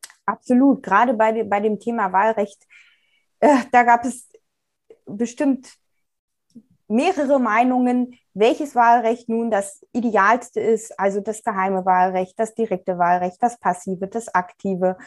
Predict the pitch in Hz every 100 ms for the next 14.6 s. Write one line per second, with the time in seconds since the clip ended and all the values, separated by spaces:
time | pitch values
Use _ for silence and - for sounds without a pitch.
0 | - - - - - 208 208 214 220 220
1 | 233 - - _ _ - 208 233 - 269
2 | 285 254 208 233 220 208 214 220 214 -
3 | 196 233 247 240 - _ _ _ _ 190
4 | 233 247 247 247 233 220 233 320 294 277
5 | - 262 247 247 220 - 214 269 - -
6 | - _ _ _ _ - - 190 220 269
7 | 285 233 226 - 247 262 262 269 247 240
8 | 247 277 285 262 247 220 220 - 247 247
9 | 240 240 240 _ _ _ _ _ 190 202
10 | 226 247 240 247 - _ - - _ -
11 | 214 208 - 214 269 285 262 254 - 214
12 | 220 233 214 - - 208 202 202 190 233
13 | 226 - 175 180 175 160 180 175 175 -
14 | - 190 190 190 190